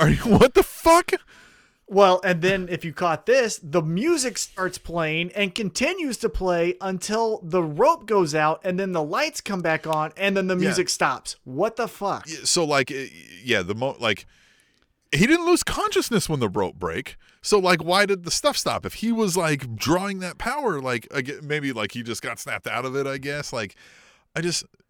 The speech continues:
Speaker 1: c-, can't you float if you <laughs> can do these things?
Speaker 2: Hey,
Speaker 1: I
Speaker 2: look.
Speaker 1: don't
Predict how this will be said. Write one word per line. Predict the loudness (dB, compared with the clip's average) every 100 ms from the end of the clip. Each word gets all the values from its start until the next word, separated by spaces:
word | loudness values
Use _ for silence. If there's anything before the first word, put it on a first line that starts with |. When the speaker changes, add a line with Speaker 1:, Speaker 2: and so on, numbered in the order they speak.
| _ _ _ _ _ _ _ _ _ _ _ _ _ _ -20 _ -16
Speaker 1:
c-, | -14
can't | -4 -4 -2
you | -8
float | -8 -4 -2 -2 -4 -14 -14 _ _ _
if | 0 2
you | 6 6
<laughs> |
can | 6 4 4
do | 0 0 8 8 8 6
these | 4 4 -8
things? | -4 -2 -2 -6 -12 -14 -18 -18 -8
Speaker 2:
Hey, | 4
Speaker 1:
I | 6
Speaker 2:
look. | 8 8 8
Speaker 1:
don't | 4